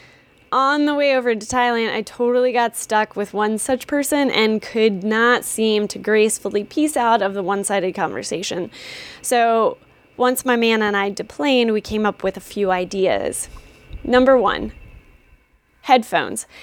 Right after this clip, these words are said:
That's a surefire way to visually signal to someone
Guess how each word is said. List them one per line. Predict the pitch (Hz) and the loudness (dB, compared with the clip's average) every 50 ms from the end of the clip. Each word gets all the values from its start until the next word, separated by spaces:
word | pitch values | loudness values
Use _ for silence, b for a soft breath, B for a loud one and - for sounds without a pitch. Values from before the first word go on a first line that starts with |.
| B B | B B
That's | - - - 320 | 2 2 2 2
a | |
surefire | 302 - - - 294 311 302 - 302 294 294 294 285 269 254 | 0 0 0 0 2 2 0 0 0 2 2 4 4 4 4
way | 240 233 254 277 294 | 4 2 2 0 0
to | - - 214 | -2 -4 -4
visually | 190 180 175 214 233 240 262 262 262 254 254 | -4 -2 0 0 2 2 4 2 4 2 2
signal | - - 226 214 233 240 240 254 262 | 0 -2 -4 -2 0 0 0 0 0
to | 262 277 262 | -2 -4 -4
someone | - 294 285 285 285 294 294 294 | -2 -2 -2 -2 -2 0 -2 -2